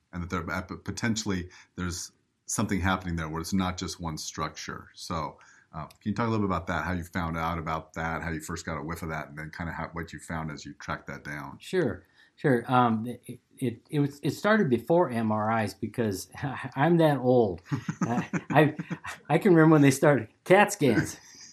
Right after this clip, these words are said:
Speaker 2: And, and of
Speaker 1: <laughs>
Speaker 2: course,
Speaker 1: Fancy new technology.
Speaker 2: Yeah, fancy new
Speaker 1: <laughs>
Speaker 2: technology. So before that was just X-ray, and, and then M R Is came later. But before that, um, I, there were some books on, on dye studies.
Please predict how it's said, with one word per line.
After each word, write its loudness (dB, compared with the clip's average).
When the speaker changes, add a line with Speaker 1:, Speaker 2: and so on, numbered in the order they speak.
Speaker 2:
And, 4
and 6
of -2
Speaker 1:
<laughs> 4
Speaker 2:
course, 10
Speaker 1:
Fancy 8
new 4
technology. 2
Speaker 2:
Yeah, 10
fancy 10
new 8
Speaker 1:
<laughs> -4
Speaker 2:
technology. 4
So 6
before 6
that 8
was 2
just 0
X-ray, 2
and, 4
and 4
then 2
M 6
R 8
Is 4
came 2
later. 0
But 2
before 2
that, -2
um, -8
I, -12
there 4
were 4
some 0
books 0
on, -4
on -6
dye 2
studies. -6